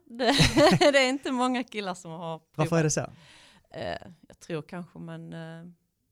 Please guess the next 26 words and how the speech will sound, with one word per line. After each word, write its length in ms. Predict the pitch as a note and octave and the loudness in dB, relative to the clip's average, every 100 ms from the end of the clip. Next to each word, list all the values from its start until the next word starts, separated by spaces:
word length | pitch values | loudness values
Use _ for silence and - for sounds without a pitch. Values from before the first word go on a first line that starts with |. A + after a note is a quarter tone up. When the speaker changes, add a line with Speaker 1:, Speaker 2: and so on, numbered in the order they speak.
| _ _ _ | _ _ _
Speaker 1:
är 60 | F3 | -20
lite 220 | E3+ _ | -20 _
rädd 360 | - F#3+ E3+ E3+ | -14 -10 -10 -14
för 140 | _ | _
att 60 | - | -20
prova 300 | - F3+ F3+ | -16 -14 -10
nya 220 | F3 F3+ | -10 -10
saker. 840 | F3 - D#3+ G#3+ _ - - A#3 B3+ _ _ _ _ _ _ | -12 -12 -12 -14 _ -18 -18 -20 _ _ _ _ _ _ _
Eh, 400 | E3 D#3 D#3 D#3 | -12 -12 -12 -16
sen 220 | - E3+ | -12 -14
kanske 360 | E3+ D#3+ D3 C#3+ | -10 -12 -6 -2
Speaker 2:
Du 20 | |
menar 100 | C#3 | -2
Speaker 1:
man 40 | |
Speaker 2:
att 80 | C3+ | 0
tjejer 260 | C3+ B2 B2 | -2 0 -2
är 60 | |
lite 520 | A#2+ A#2+ B2 A#2 A2+ - - - | -4 -6 -6 -8 -8 -12 -16 -8
mer 140 | B2 | -6
benägna 340 | A#2+ A#2 A2 G#2+ | -4 -6 -8 -10
att 120 | G#2+ A2 - | -14 -18 -6
Speaker 1:
Nej, 440 | A#3 A#3 G3 D#3+ E3+ | 0 2 2 0 0
Speaker 2:
våga 100 | A#2+ | -2
Speaker 1:
det 60 | B2 | -4
Speaker 2:
testa, 180 | B2 - | -6 -10
eller? 160 | A2+ | -16